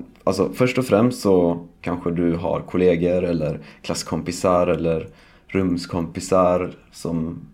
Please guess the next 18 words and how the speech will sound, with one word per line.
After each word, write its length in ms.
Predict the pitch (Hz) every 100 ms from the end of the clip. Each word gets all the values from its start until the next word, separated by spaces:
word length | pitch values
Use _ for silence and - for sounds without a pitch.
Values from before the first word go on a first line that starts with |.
| _ -
ja, 200 | - -
så 180 | 82
att 240 | 80 - 82
det 80 | 82
blir 200 | 87 85
naturligt 640 | 85 110 90 92 151 -
så 140 | - - - - _ - -
att 220 | - -
du 100 | 73
träffar 500 | - 78 - - 60
människor. 420 | 82 71 - 64
Men 420 | 82 98 98 98 - - _ _ _ _ _ _ _ _ -
du, 300 | 95 92 - - -
om 140 | 95 92
du 100 | 104
inte 440 | 110 92 - 135
har 300 | 139 87 85
det 240 | 80 85